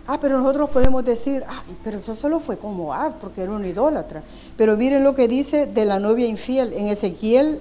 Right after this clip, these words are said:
dieciséis tres. En Ezequiel dieciséis tres dice,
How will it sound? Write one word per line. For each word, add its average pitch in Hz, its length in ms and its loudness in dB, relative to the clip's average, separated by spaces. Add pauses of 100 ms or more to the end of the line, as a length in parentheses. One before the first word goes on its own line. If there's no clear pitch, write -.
dieciséis 214 680 -2
tres. 277 400 0 (1600)
En 208 140 -4
Ezequiel 226 520 2
dieciséis 254 600 0
tres 262 400 2 (280)
dice, 180 500 -2